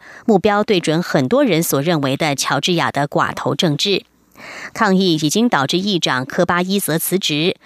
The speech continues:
但是抗议者要求实行更大的改革。艾万尼斯维利声称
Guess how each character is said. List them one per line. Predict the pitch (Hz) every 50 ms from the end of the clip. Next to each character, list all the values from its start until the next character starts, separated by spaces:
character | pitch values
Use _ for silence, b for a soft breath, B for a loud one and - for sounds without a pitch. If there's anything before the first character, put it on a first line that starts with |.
| B B B B -
但 | 320 320 285
是 | - - 226
抗 | 202 - - 294 285
议 | 254 214
者 | 175 - 165 147 135
要 | 143 175 180 185
求 | - - 151 151
实 | 156 - - 156
行 | 156 - 147 151
更 | 165 285 294 269 214
大 | 180 180 156
的 | 143 143
改 | - 156 123 110
革。 | - - 135 135 147 170 - _ _ _ B B B B B B B B B
艾 | B - 202 190
万 | 185 175 160 156
尼 | 151 147
斯 | - 196
维 | 180 170 143 151
利 | 165 160
声 | - - 190 202
称 | 208 - - 254 262